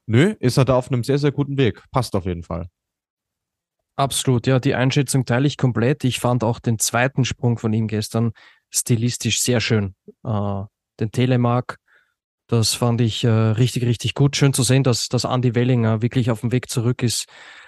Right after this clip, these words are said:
Speaker 2: zu alter Stärke. Ähm, sonst aus D-S-V-Sicht, Louis, wie würdest du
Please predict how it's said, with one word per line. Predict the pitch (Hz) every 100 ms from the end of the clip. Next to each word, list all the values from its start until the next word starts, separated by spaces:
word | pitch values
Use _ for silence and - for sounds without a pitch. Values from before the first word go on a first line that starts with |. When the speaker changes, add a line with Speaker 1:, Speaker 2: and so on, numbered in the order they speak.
| - -
Speaker 2:
zu | 135
alter | 98 120 117
Stärke. | - 120 120 - 113 101 98
Ähm, | - 123 139 139 143 139 139 139
sonst | 135 160 202 -
aus | 151 -
D-S-V-Sicht, | 143 - 131 131 - 113 -
Louis, | 131 147 147 - 120
wie | 135 120
würdest | 110 110 143 147 143 143 - -
du | 143 147 143 143 143